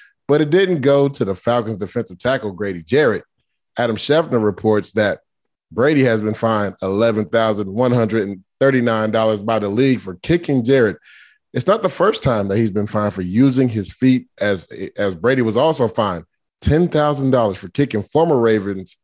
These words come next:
safety Ed Reed in a two thousand thirteen game. Brady also kicked at Jarrett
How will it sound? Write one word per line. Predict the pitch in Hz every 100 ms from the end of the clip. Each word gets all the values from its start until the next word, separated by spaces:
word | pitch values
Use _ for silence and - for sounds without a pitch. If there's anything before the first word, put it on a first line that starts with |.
| _
safety | - 139 135 98 85
Ed | 104 135 123
Reed | 117 95 78 _ _ _ -
in | 101
a | 87
two | - 135 143
thousand | 123 117 113 98 -
thirteen | 104 - - 98 92
game. | 87 80 73 _ _ _ _ _
Brady | 123 123 117
also | 120 139 131
kicked | 110 135 107
at | 107
Jarrett | 101 117 110